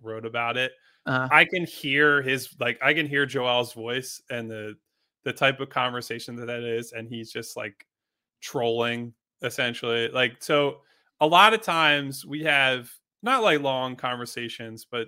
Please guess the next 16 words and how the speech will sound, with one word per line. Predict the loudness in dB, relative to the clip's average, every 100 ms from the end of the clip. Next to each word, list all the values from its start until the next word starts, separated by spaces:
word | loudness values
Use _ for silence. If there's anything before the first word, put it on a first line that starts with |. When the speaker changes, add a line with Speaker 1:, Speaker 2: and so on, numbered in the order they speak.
| -10
Speaker 1:
Joel, | -8 -4 0 2 2 2 0 -2 -6
myself, | -10 -8 -6 -2 -2 -2 -4 -10
and | -12 -12
a | -10
couple | -10 -10 -10 -10
of | -10 -14 _ -12
members | -10 -10 -10
of | -10
the | -10
media | -10 -8
who | -8 -8 -8
Speaker 2:
Right. | -6 -4
Speaker 1:
know | -6 -6
him | -10 -10
better, | -10 -6 -8 -8
maybe, | -10 -10 -10 -10